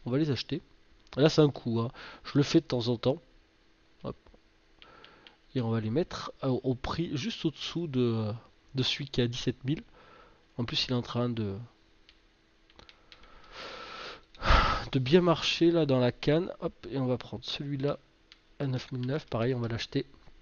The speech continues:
Vous voyez, quand il y a un écart de prix comme ça sur un joueur en plus qui marche bien en ce moment,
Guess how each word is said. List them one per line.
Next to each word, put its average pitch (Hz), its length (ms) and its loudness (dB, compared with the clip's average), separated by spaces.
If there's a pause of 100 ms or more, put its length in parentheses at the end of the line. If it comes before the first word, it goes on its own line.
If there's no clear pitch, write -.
(680)
Vous - 220 2
voyez, 160 80 8
quand 160 120 8
il 147 40 8
y 135 40 8
a 127 40 8
un 127 80 6
écart 170 300 6
de 151 60 6
prix 170 220 -4
comme 131 200 4
ça 151 200 4
sur 123 220 0
un 131 120 2
joueur 135 260 0
en 120 60 0
plus - 200 -6
qui - 140 -4
marche 123 240 0
bien 143 160 2
en 170 80 2
ce - 140 -6
moment, 131 340 0